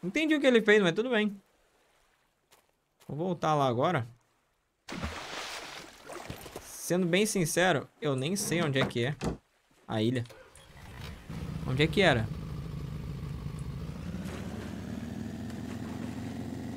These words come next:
É aquela ali, né? Mano, eu cheguei com o meu barco a quatrocentos e oitenta por hora. O barco, não esse aqui de motor.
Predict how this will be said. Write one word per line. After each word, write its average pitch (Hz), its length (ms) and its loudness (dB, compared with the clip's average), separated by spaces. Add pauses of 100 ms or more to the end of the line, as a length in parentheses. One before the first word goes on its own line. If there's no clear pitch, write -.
(180)
É 131 60 0
aquela 151 240 6
ali, 143 160 8
né? 143 220 6 (360)
Mano, 170 320 8 (140)
eu 180 160 10
cheguei 170 460 8
com 185 160 4
o - 20 6
meu 180 220 8
barco 147 500 8
a 143 140 6
quatrocentos 165 1040 4
e 175 80 8
oitenta 160 580 6
por 131 240 4
hora. 120 340 6
O 139 80 8
barco, 143 480 8
não 143 280 6
esse 359 200 8
aqui 294 220 6
de 196 140 6
motor. 185 420 8